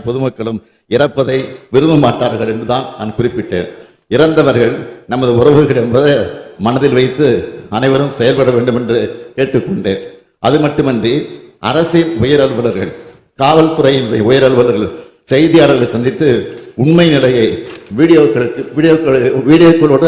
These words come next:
ஆதாரத்தோடு தெளிவுபடுத்தினார்கள். மருத்துவமனை அனுமதிக்கப்பட்ட அனைவரையும் காத்தது நமது அரசு. அனைவருக்கும் உரிய சிகிச்சை அளித்தது நமது அரசு. உச்சநீதிமன்றம் இந்த விவகாரத்தில் இடைக்கால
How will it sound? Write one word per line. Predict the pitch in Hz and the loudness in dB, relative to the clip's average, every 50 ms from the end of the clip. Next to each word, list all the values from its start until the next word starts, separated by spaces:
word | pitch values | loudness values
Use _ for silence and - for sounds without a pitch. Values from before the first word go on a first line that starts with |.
| 139 123 127 | 2 0 0
ஆதாரத்தோடு | 135 143 139 143 143 - 135 147 123 117 110 110 - - - - - _ - | 0 2 0 0 0 0 0 0 0 0 -2 -4 -6 -8 -14 -18 -10 _ 0
தெளிவுபடுத்தினார்கள். | 135 151 156 139 139 131 117 - 120 110 107 107 - 98 - - - _ _ _ _ _ 101 | 2 2 2 2 0 -2 -2 -2 -2 -4 -4 -4 -6 -8 -10 -12 -16 _ _ _ _ _ -4
மருத்துவமனை | 131 147 175 175 175 180 165 160 147 147 131 | -2 0 0 0 0 0 2 2 2 2 0
அனுமதிக்கப்பட்ட | 139 143 135 139 - 123 110 107 113 - - 139 135 147 143 - - - - - _ _ - 107 | 0 -2 -2 -4 -4 -6 -8 -8 -8 -6 -4 -2 -2 -2 -2 -6 -10 -16 -20 -20 _ _ -8 -4
அனைவரையும் | 131 143 143 147 151 160 151 - - | -2 0 2 2 2 2 0 -2 -2
காத்தது | 127 135 - - 123 123 120 120 117 117 - - - - | -4 -4 -4 -4 -6 -4 -2 -2 -2 -4 -8 -12 -10 -6
நமது | 117 120 113 107 104 | -4 -2 -2 -2 -2
அரசு. | 104 104 - 104 90 82 - - - _ _ _ _ - 107 | -4 -6 -6 -8 -8 -8 -10 -16 -20 _ _ _ _ -4 -2
அனைவருக்கும் | 139 156 160 160 160 165 160 156 135 123 | 0 2 4 4 4 2 0 -2 -2 0
உரிய | 139 143 143 - - | 0 0 0 0 0
சிகிச்சை | 139 135 123 - 123 - | 0 -2 0 0 -2 -2
அளித்தது | - 135 - 131 139 135 143 147 143 - - - - - - 120 | -2 -2 -4 -4 -2 0 0 0 -2 -2 -6 -12 -18 -14 -8 -4
நமது | 123 127 120 107 107 107 | -2 -2 -2 -2 -2 -2
அரசு. | 107 104 - - 92 92 - - - - _ _ _ _ _ 123 | -4 -6 -6 -8 -8 -8 -8 -12 -18 -20 _ _ _ _ _ -10
உச்சநீதிமன்றம் | - - 190 180 175 165 165 160 151 151 139 135 139 135 139 - - - - - - _ _ 113 | -2 0 2 2 4 4 4 2 2 0 0 0 0 -2 -4 -6 -12 -16 -20 -20 -20 _ _ -2
இந்த | 120 135 123 131 | 0 2 2 4
விவகாரத்தில் | 135 151 147 143 147 135 123 - - 151 147 135 110 95 - - - - - - | 4 4 4 4 4 4 2 2 0 0 0 0 -4 -8 -12 -16 -18 -14 -10 -2
இடைக்கால | 120 160 160 160 160 151 131 127 | 0 0 0 2 2 2 2 0